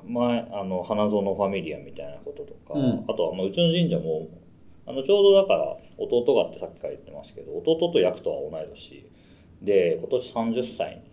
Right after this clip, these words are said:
Speaker 1: あ、
Speaker 2: うん。
Speaker 1: もう三十になったのかな。
Speaker 2: うんうんうん。
Speaker 1: まあ、来年、あの、こ-、二千二十年で、あの、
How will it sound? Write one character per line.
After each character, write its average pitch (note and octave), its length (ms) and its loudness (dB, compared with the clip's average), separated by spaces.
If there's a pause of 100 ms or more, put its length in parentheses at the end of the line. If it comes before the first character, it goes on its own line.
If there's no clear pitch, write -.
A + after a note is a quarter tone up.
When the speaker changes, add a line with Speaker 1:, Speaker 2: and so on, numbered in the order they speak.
(480)
Speaker 1:
あ、 G#2 120 -6
Speaker 2:
う - 40 0
ん。 A2+ 40 0
Speaker 1:
も C3 80 2
う C3 40 -2
三 C3+ 200 0
十 - 80 -10
に D2+ 60 -12
な D2 60 -10
っ - 80 -20
た - 60 -16
の - 80 -16
か - 60 -18
な。 - 100 -18
Speaker 2:
う - 20 -4
ん E3+ 40 2
う - 20 0
ん D3 40 -2
う - 20 -6
ん。 A2 280 -10 (340)
Speaker 1:
ま F#2 80 -2
あ、 - 20 0
来 F2+ 240 -2
年、 F#2+ 180 -6 (720)
あ F2 40 -8
の、 F2 160 -6
こ-、 - 180 -6 (140)
二 F#2 120 -10
千 G2 160 -4
二 F2 100 -6
十 E2+ 140 -4
年 C#2+ 200 -10
で、 - 180 -14 (380)
あ D#2 240 -8
の、 C#2 300 -14